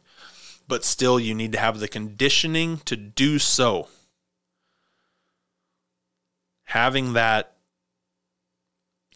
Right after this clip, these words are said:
that in-, not the instinct, having the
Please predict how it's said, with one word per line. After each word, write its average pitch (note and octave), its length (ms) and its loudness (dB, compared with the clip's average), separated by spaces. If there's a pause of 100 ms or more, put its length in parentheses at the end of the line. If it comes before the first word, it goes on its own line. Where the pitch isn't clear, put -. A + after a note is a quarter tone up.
(280)
that A2 460 -2 (1300)
in-, D3 320 0
not B2 220 -2
the - 80 -4
instinct, A2 440 -4
having C3 480 0
the A2 400 0